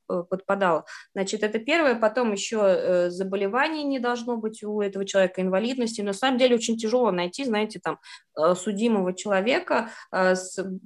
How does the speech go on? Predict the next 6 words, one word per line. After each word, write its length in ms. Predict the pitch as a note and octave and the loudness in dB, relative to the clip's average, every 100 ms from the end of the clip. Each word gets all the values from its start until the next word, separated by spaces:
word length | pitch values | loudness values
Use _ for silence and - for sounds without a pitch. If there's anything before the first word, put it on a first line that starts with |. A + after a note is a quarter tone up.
| F#3+ | -4
целым 360 | - G#3+ G#3 G3 | 2 4 4 -2
букетом 500 | G#3 A#3 G#3+ F3+ F3 | -2 -2 0 0 -2
заболеваний 720 | F#3 F#3+ G3 G3+ C4 D4 B3 | -4 -2 0 2 2 2 2
опасных, 720 | G#3 - G#3+ G#3 G3 F3+ - - | 0 2 0 0 -6 -6 -8 -4
э, 180 | F3 E3+ | 0 0
для 520 | F3 F3+ F3+ E3+ D#3+ | 2 2 4 2 0